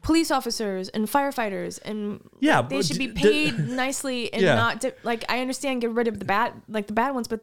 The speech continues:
Speaker 1: we need people like that. I'm, who's gonna do that? These people are like
Speaker 2: I wanna call my cop cousin.
Speaker 1: Wow.
Speaker 2: And ask him,
Speaker 1: Mm-mm.
Speaker 2: uh, how the, like, uh, how you're exposed to it in, in the, in the force. Should we ask?
Speaker 1: Yeah.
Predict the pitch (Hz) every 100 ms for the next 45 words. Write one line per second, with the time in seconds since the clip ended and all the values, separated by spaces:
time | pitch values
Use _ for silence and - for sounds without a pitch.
0 | - 226 240 302 339 311 320 302 262 -
1 | 302 - 277 330 - 370 440 427 392 403
2 | 480 466 285 - - _ _ _ - 370
3 | 403 403 381 330 285 233 - _ _ _
4 | _ - _ _ _ _ _ - 156 165
5 | 123 110 110 117 104 - 107 95 90 -
6 | _ - 247 269 277 285 277 240 214 180
7 | 175 - _ _ - 110 110 107 127 110
8 | 104 120 107 131 123 120 - - - 123
9 | - 127 117 113 104 - _ _ _ _
10 | _ _ _ _ _ _ _ - - 151
11 | 160 131 - - 127 127 - 107 95 101
12 | - 104 98 - 107 98 92 - 92 -
13 | 131 127 165 190 - - 339 208 170